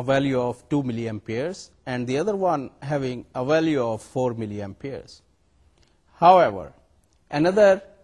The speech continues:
independent voltage source has also been attached into this circuit, and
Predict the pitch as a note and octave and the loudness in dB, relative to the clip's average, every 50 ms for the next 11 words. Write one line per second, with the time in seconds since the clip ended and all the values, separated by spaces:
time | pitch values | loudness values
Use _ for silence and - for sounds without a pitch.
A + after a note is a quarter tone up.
0 | _ _ _ _ _ - F3+ A#3 A3 A3+ G3+ A3 F3+ C#3+ B2+ C3+ C3 B2 - - | _ _ _ _ _ -4 -2 -2 -2 0 0 0 0 0 0 -2 -4 -4 -8 -12
1 | - C#3 C3 D3+ F3+ G3 F#3 G#3+ D#3 C3 - - D#3+ C#3 B2+ A#2+ - D3 C#3+ C3 | -8 -2 0 2 2 2 0 0 -2 -2 -2 -4 -6 -6 -6 -6 -6 -6 -4 -4
2 | B2 A#2+ - - - _ - C#3+ E3 F3 E3+ - - D#3+ B2+ B2+ A#2+ A2+ G#2+ - | -4 -4 -8 -14 -14 _ 0 2 2 2 2 0 -6 -6 -4 -6 -6 -6 -10 -14
3 | _ _ _ _ - C3+ - D3 C#3+ C#3+ C#3 C3+ C#3 - - _ - C3 A#2 A2+ | _ _ _ _ -14 -8 -4 -2 -2 0 -2 -4 -6 -10 -14 _ -10 -10 -10 -10
4 | - A2+ G2+ A2 - - - D3 C#3 B2+ - - - C#2 - _ _ _ _ _ | -10 -12 -12 -12 -12 -10 -8 -8 -8 -8 -8 -12 -14 -14 -16 _ _ _ _ _
5 | _ _ _ _ _ _ _ _ _ _ _ _ - B2 A#2+ A2+ | _ _ _ _ _ _ _ _ _ _ _ _ -12 -10 -4 2